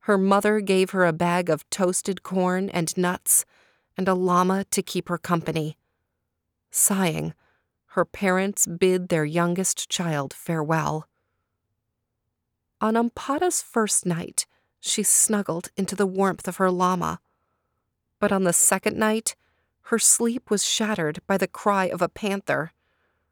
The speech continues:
She couldn't endanger her llama, and so she pointed the way back home for her pet and urged her to go,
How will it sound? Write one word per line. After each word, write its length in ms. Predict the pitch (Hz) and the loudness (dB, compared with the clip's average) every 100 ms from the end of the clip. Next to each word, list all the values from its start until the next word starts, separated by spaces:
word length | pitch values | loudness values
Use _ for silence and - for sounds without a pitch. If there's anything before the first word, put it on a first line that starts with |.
| _ _ _ | _ _ _
She 240 | - - 220 | -10 -10 -10
couldn't 460 | - 233 202 196 | -8 -4 -4 -2
endanger 580 | 202 190 196 185 180 175 | -2 -2 0 0 0 -2
her 160 | - 175 | 0 0
llama, 500 | 180 180 165 156 - _ _ _ _ _ _ - | 0 0 0 -4 -8 _ _ _ _ _ _ 0
and 160 | 214 | 2
so 140 | 208 233 | 4 2
she 160 | - | 0
pointed 480 | 233 - 247 240 240 | -2 2 2 2 2
the 80 | 226 | 2
way 200 | 208 196 | 2 2
back 280 | 180 180 - | 2 0 0
home 300 | 202 175 151 | 0 0 -2
for 160 | - | -4
her 120 | 170 175 | -4 -4
pet 380 | - 151 - - - - _ _ - | -4 -6 -6 -8 -12 -20 _ _ -2
and 140 | 214 - | 0 2
urged 320 | 220 214 - | 0 0 -2
her 80 | 220 | -2
to 140 | 208 | -2
go, 420 | - 190 165 170 | 0 0 0 -6